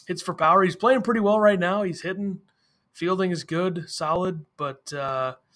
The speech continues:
that's why my next one is Dylan Carlson, who I think they do trade. I really do. I think Carlson goes. I put that at a seven right now. I think the Cardinals,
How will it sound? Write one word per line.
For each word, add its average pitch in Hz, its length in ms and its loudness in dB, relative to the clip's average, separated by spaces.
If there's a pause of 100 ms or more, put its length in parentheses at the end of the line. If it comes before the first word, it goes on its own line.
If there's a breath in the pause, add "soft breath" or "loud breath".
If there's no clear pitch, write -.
(720 soft breath)
that's 170 200 -4
why 220 120 6
my 196 140 6
next 208 260 2
one 214 140 2
is 185 100 0
Dylan 202 300 0
Carlson, 185 400 0
who 165 100 0
I 165 60 2
think 185 160 -4
they 175 120 -2
do 175 140 -2
trade. 180 460 -6
I 135 60 -8
really 175 260 -2
do. 170 200 -2
I 147 60 -4
think 156 160 -6
Carlson 170 440 -4
goes. 156 420 -6 (1120)
I 151 80 -10
put - 160 -6
that 180 160 4
at 160 40 0
a 147 100 -4
seven 160 420 -4
right 131 160 -6
now. 131 120 -4
I 147 40 -2
think 196 120 -2
the 214 60 -4
Cardinals, 190 580 0